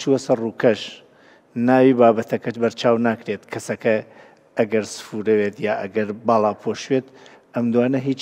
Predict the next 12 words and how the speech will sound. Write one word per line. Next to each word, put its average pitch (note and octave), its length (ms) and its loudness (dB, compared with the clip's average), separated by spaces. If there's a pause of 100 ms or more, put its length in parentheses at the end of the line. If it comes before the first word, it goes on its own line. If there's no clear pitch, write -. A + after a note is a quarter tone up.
(120)
نییەن. G#2+ 200 -4 (100)
کەسایەتی B2+ 580 0
کەسەکە C3 360 0 (100)
گرنگە. G2 400 -6 (540)
ئەویش C#3+ 300 8 (100)
هە C3+ 140 4
لەسەر C3 360 2 (500)
کردار A2+ 500 2
و A2 100 0
گفتار B2+ 460 4
و C3+ 60 8 (100)
عەمەڵیە. G#2 400 -2